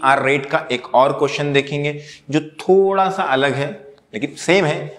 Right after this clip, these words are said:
अगर आप लोगों ने पिछला lecture नहीं देखा है और introduction lecture नहीं देखा है machine R rate का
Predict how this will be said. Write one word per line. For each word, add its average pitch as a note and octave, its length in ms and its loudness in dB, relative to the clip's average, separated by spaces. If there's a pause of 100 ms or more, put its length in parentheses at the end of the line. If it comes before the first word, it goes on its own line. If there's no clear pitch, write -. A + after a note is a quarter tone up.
अगर A#2 140 2
आप B2+ 120 2
लोगों C#3 140 0
ने C#3+ 60 -2
पिछला C#3 300 -4
lecture C3+ 320 0
नहीं A2+ 380 -4
देखा C#3 240 2
है C3+ 220 -4
और A2+ 120 -2
introduction A#2+ 400 -2
lecture C3 220 -2
नहीं B2+ 160 -4
देखा C3 180 -2
है C3 100 -4
machine B2+ 300 -4
R B2+ 180 2
rate B2+ 220 -2
का C3 200 0